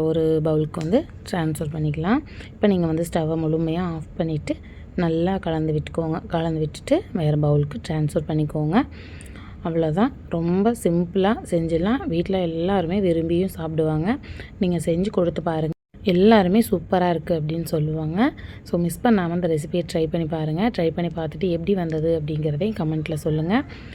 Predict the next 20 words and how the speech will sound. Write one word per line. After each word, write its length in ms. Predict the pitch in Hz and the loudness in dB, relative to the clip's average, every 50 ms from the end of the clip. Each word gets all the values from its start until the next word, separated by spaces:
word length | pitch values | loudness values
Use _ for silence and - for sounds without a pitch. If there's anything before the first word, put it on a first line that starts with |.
| - - - - - - - | -16 -16 -16 -16 -16 -16 -2
So, 160 | - - 175 | 0 2 2
அந்த 120 | 160 160 | 2 2
வீடியோ 200 | 160 175 190 196 190 | 2 4 4 4 4
உங்களுக்கு 260 | 180 170 160 156 - | 2 2 2 0 0
பிடிச்சிருக்கும்னு 540 | 180 185 185 - 190 180 170 190 190 180 170 | 0 0 2 2 2 2 2 0 0 0 -2
நினைக்கிறேன். 340 | 160 160 156 190 202 233 | -4 -4 -2 0 0 2
வீடியோ 200 | 220 175 160 170 | 2 4 4 2
பிடிச்சிருந்தா 360 | 151 165 156 151 - 175 185 175 | 2 2 -2 -2 -2 -2 0 0
லைக் 180 | 165 160 160 - | 0 -2 -2 -2
பண்ணி, 160 | - 175 170 165 - | -2 -2 -2 -2 -2
ஷேர் 200 | 175 165 165 156 | -4 -4 -4 -4
பண்ணி, 160 | - 170 170 | -4 -4 -4
கமெண்ட் 320 | 160 - 160 160 156 156 | -4 -4 -4 -4 -4 -4
பண்ணுங்க. 280 | 156 165 160 160 160 170 | -4 -4 -4 -4 -4 -4
And 140 | 185 185 175 160 | -4 -4 -2 -2
மறக்காம 420 | 156 151 156 156 - 175 185 196 | -2 -2 -2 -4 -4 -6 -4 -2
நம்ம 160 | 196 190 175 165 147 | -2 -2 -4 -4 -4
சேனலை 300 | - 170 160 160 160 160 156 | -4 -4 -2 -2 -2 -2 -4
சப்ஸ்கிரைப் 400 | - 160 - - 175 170 170 180 | -6 -8 -4 -2 0 0 0 2
பண்ணி 140 | 185 208 254 | 2 0 0